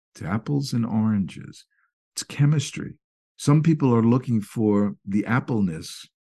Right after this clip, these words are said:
in certain situations, and some people are looking for the orangeness in certain situations. So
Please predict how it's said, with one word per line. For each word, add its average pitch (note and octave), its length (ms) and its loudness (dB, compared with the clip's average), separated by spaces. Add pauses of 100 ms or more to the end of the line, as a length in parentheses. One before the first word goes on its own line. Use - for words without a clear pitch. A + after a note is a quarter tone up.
(540)
in F#2 100 -2
certain F#2 360 0
situations, E2 960 -4 (1080)
and A2 120 -2
some C3+ 180 4
people C#3+ 300 4
are C3+ 80 6
looking C#3+ 300 2
for C3+ 140 0
the C3 220 2
orangeness A2+ 1080 -2 (240)
in D#2+ 140 -6
certain F2 340 -4
situations. D#2+ 920 -6 (520)
So C#3+ 500 8